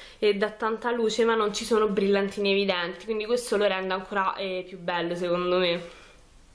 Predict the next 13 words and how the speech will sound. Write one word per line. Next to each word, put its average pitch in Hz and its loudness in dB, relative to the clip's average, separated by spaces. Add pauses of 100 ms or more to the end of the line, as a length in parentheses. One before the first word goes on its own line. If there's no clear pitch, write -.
(1080)
Poi, 269 0 (960)
mm, 277 -2 (360)
passiamo 262 -2
agli 233 -2
occhi. 214 -4 (680)
Allora, 226 0
protagonista 330 -4
indiscussa 254 0
di 226 2
questo 214 -2
mese 208 0
è 208 -2
assolutamente 208 0